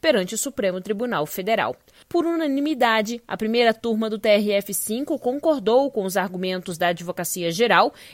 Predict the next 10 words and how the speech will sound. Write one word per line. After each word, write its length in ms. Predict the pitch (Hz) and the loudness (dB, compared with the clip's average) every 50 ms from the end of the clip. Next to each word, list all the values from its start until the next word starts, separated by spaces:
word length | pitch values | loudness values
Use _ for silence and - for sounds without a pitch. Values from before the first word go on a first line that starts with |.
| _ | _
e 80 | 320 269 | -2 2
deu 140 | 311 311 302 | 2 2 2
provimento 720 | - 302 269 269 302 330 294 269 247 240 233 254 247 - - _ | 4 2 2 2 2 0 0 0 0 -2 -2 -6 -8 -10 -10 _
ao 160 | - 254 294 294 | 2 6 6 8
agravo 380 | 277 240 220 208 208 202 214 | 8 6 6 4 4 4 2
de 80 | 196 208 | -2 -4
instrumento 580 | 202 - - 208 202 202 202 202 196 208 214 - - | -4 -4 -6 -6 -4 -2 -4 -4 -4 -6 -10 -8 -8
interposto 720 | 233 226 254 262 - - 220 202 202 202 - - 269 226 - _ | -4 -2 -2 -4 -2 -2 -2 -2 -2 -2 -4 -8 -10 -12 -8 _
pela 280 | - 180 170 160 156 160 | 0 0 2 2 2 0
União. 480 | 165 175 196 233 247 190 147 135 95 | 0 -2 -4 -2 -2 -2 -2 -4 -8